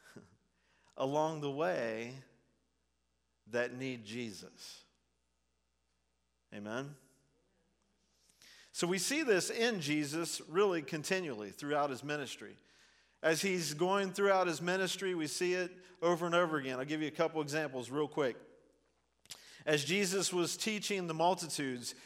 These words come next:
he taught the multitudes, and, uh, it would have been very easy for him to teach the multitudes and then say, "Okay, thank you, I'm done," and, and turn and go. But he taught the multitudes, and then he realized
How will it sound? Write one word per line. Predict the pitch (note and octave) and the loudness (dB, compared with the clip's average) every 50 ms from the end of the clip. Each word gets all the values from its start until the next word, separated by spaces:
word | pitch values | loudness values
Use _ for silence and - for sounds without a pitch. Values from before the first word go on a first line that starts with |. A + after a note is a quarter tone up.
| - - - - - | -20 -20 -20 -20 -8
he | - E3+ D#3+ | -4 -4 -2
taught | D3+ - F#3 F3 E3 E3+ | 2 4 6 6 6 4
the | F3 | 2
multitudes, | D3+ D#3+ D#3+ E3 E3 D#3+ E3+ D#3+ - - F3+ F3 E3+ F3 E3+ D#3 D#3 D3+ - - - - - - - - | 0 2 2 2 2 0 -2 -6 -2 0 2 2 2 2 0 -2 -4 -8 -10 -10 -14 -20 -20 -20 -8 -2
and, | - D3+ D3+ D3 C#3+ C#3+ C#3+ C#3+ | 2 2 4 4 2 2 2 0
uh, | C#3+ - B2+ C3+ C3+ C3+ | 0 4 4 4 4 4
it | - D#3 | 4 2
would | E3+ | 2
have | E3+ E3 | 2 0
been | F3 E3+ D#3 | -2 -2 2
very | D3+ E3+ F3 F3 E3+ | 2 4 4 2 0
easy | F3 F3 F#3 F#3 E3 F3 | -2 -2 -2 -2 -2 -4
for | E3+ D#3+ E3+ D#3+ | -4 0 0 0
him | D#3+ D#3+ D#3 | 0 0 -2
to | C#3+ C3+ | -4 -6
teach | A#2+ - - A3 A3+ G#3+ - | -4 -2 0 0 0 0 -2
the | - A#3 | -2 2
multitudes | G3+ G3+ G3+ G#3 G3 F#3+ F#3 - - G#3 G3+ G3+ G3 G3 F#3+ E3+ F3 - - - - - - - | 2 4 4 4 4 2 -4 -2 0 0 2 2 0 0 -2 -4 -6 -8 -8 -12 -20 -20 -16 -4
and | - D3+ D3+ | -4 -2 0
then | D#3+ E3 D#3+ | 2 0 0
say, | D3+ - F3 D#3+ D3+ D3 - | 2 2 4 4 4 4 4
"Okay, | D3+ D3+ D#3+ D#3+ - G#3 G3 F#3+ F#3 F3+ E3+ E3 D#3 | 4 2 2 4 4 4 4 4 4 2 0 -2 -2
thank | - F3+ F3+ F3+ E3+ - | -2 -2 -2 -2 -4 -4
you, | F3 E3 D#3+ D#3+ D#3+ D#3+ | -4 -2 -2 -2 -4 -4
I'm | D#3+ D3+ D#3 D#3 | -6 -6 -2 0
done," | D#3+ E3 D#3+ D#3+ D3+ D3+ D3+ D3+ - | 0 2 2 2 0 -2 -4 -6 -6
and, | C#3+ C#3+ C#3+ D3+ D3 C#3+ C#3 - - - - | -4 -2 -2 -2 -2 -4 -8 -12 -16 -16 -10
and | - C#3+ D3 D3 C#3+ | -6 -6 -6 -4 -4
turn | - E3 D#3 D#3+ D#3+ D#3 D#3 | -4 -2 -2 -2 -2 -4 -6
and | D#3 C#3 C#3 C3+ | -8 -6 -2 0
go. | D3 C#3 C3 B2 A2 - - - - - - - _ _ - | 0 2 0 0 -2 -6 -18 -20 -20 -20 -20 -20 _ _ -4
But | C#3+ D3 E3 E3+ E3 E3 - - - - - _ _ _ _ _ _ _ | 4 6 6 6 6 2 -2 -16 -18 -20 -20 _ _ _ _ _ _ _
he | _ E3+ D#3 | _ -12 -10
taught | - - - A3+ B3+ B3 | -6 -2 0 0 0 0
the | - A3 | 0 0
multitudes, | F#3+ F#3+ F#3+ G3 F#3+ F#3+ F#3 F3 - G3 F#3+ F#3 F#3 F3+ F3 D#3 D3+ F#3 | 2 2 2 0 0 -4 -8 -6 -4 -2 0 0 0 -2 -2 -6 -6 -6
and | G3 E3 D3+ D3 D3 D#3 | -2 -2 -4 -4 -4 -6
then | F3 E3+ E3+ E3+ | -4 -4 -4 -6
he | D#3 D3 D#3 | -6 -6 -6
realized | D3 C#3+ D3+ D3+ D3+ D3 C#3 C3+ B2+ B2 A#2+ A2+ G#2+ - - - | -6 -4 -4 -2 0 2 2 4 4 2 2 -2 -4 -8 -12 -14